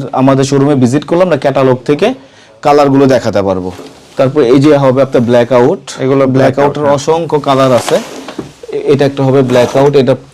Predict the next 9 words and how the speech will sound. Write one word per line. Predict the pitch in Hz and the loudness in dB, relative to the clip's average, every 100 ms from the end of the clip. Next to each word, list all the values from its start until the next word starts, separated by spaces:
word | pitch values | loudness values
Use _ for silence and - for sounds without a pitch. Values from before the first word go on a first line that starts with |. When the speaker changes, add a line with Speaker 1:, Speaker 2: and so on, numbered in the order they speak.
| 139 156 | -6 -2
Speaker 1:
পঁচিশশো | 151 156 156 135 | -2 -2 0 0
টাকা | 135 135 | 0 -2
পড়বে | 131 120 | -2 -2
প্রাইস। | 117 127 156 226 - - - - - | 0 0 0 -2 -12 -20 -20 -20 -4
Speaker 2:
পঁচিশশো | 156 147 - 135 | 0 0 -2 -4
টাকা? | 110 - | -4 -4
Speaker 1:
হ্যাঁ, | 123 117 | -2 -2
পঁচিশশো | - 151 165 147 139 | 0 0 0 0 0
টাকার। | 135 123 | 2 0